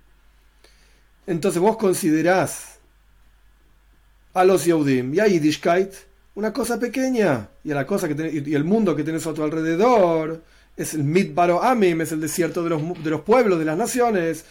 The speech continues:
Esto es grande, esto es importante y mucho más importante que los judíos y que Yiddishkeit. En realidad, ninguna cosa en el mundo tiene gobierno sobre los Yehudim.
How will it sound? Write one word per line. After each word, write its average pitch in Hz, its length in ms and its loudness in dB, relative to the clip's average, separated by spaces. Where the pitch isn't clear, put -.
Esto 196 360 -2
es 151 80 0
grande, 139 540 -2
esto 180 200 -6
es 139 80 -8
importante 143 520 -4
y - 20 -2
mucho 202 260 -6
más 185 120 -2
importante 175 360 -4
que 156 60 -4
los 143 120 -2
judíos 240 460 0
y 196 80 -8
que 202 140 4
Yiddishkeit. 190 540 2
En 185 140 2
realidad, 135 600 0
ninguna 170 840 -4
cosa 240 300 -2
en 220 80 0
el 175 100 2
mundo 190 680 0
tiene 185 220 0
gobierno 170 520 2
sobre 170 180 -4
los 151 160 -2
Yehudim. 131 440 -4